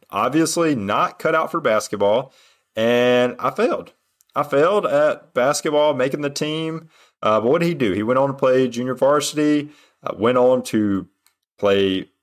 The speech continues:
varsity, played college, went to the N B A, right? And we all now know the great Michael Jordan. But he didn't make his high school varsity team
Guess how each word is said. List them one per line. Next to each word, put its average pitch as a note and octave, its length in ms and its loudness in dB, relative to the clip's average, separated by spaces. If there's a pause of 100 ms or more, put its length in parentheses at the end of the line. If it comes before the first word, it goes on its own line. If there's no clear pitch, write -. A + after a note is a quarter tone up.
(160)
varsity, D3+ 800 0 (520)
played F2+ 460 -2
college, D3+ 800 0 (120)
went B2 200 -4
to B2+ 80 -4
the A#2 120 -4
N A#2 120 -2
B G#2+ 160 -2
A, - 260 -2 (880)
right? A2+ 280 0 (680)
And B2 440 2
we B2+ 220 0
all B2 320 4
now A#2+ 220 0
know B2 240 2
the G#2 100 -4
great G#2+ 380 0
Michael G#2 240 -2
Jordan. G2+ 380 0 (760)
But D#3+ 80 0
he D#3 80 2
didn't E3 200 0
make E3+ 180 0
his C#3+ 300 -2 (500)
high E3+ 160 -2
school F3 200 0
varsity C3+ 540 0
team F2 320 -8